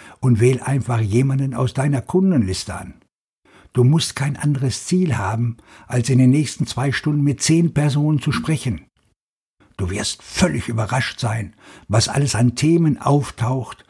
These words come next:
und du wirst dich immer besser fühlen, weil du etwas tust. Jetzt, da es dir besser geht,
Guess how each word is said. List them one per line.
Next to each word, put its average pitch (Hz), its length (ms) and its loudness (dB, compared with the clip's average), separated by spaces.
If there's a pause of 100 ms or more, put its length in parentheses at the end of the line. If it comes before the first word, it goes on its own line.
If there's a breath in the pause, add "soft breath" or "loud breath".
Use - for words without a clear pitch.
(280 loud breath)
und 127 200 0
du 117 120 2
wirst 127 260 0
dich - 260 -4
immer 190 360 6
besser 139 420 -4
fühlen, 123 560 0 (480)
weil 117 140 -2
du 127 140 0
etwas - 440 -4
tust. - 640 -4 (1300)
Jetzt, - 560 -2 (480)
da 101 140 2
es 104 100 0
dir 104 140 0
besser 135 340 2
geht, 117 400 0